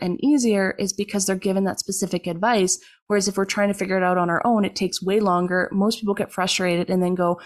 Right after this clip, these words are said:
"I guess it's just not for me. Entrepreneurship isn't for me. I guess it's not meant to be. I'm not smart enough. I'm not pretty enough." All that crap comes up. And then we give up on ourselves and give up on our dreams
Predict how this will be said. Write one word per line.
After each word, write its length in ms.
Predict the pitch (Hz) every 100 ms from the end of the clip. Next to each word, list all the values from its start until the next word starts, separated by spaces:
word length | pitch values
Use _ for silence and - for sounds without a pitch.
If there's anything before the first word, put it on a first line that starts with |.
| - -
"I 60 |
guess 220 | 196 190 -
it's 120 | -
just 220 | 208 -
not 220 | 185 -
for 100 | 190
me. 140 | 170 -
Entrepreneurship 640 | 208 - 202 185 190 196
isn't 200 | 190 247
for 120 | 180
me. 160 | 180 170
I 80 | 185
guess 240 | 196 -
it's 120 | -
not 240 | 196 - 190
meant 300 | 185 175 -
to 80 | 170
be. 420 | 165 185 180 170 - _ 196
I'm 80 |
not 180 | 190 175
smart 280 | - 185 175
enough. 260 | 180 170 185
I'm 80 |
not 160 | 180 165
pretty 240 | - 180
enough." 220 | 170 170 -
All 160 | 180 180
that 180 | 175 -
crap 280 | 185 170
comes 300 | - 170 165
up. 320 | 208 202 180 - _ _ -
And 160 | 185
then 80 | 175
we 100 | 175
give 160 | 170 165
up 160 | 170
on 120 | 185 170
ourselves 400 | 170 160 156 -
and 120 | 180
give 120 | 170
up 160 | 160 170
on 80 |
our 100 | 160
dreams 560 | 156 262 262 196 196 -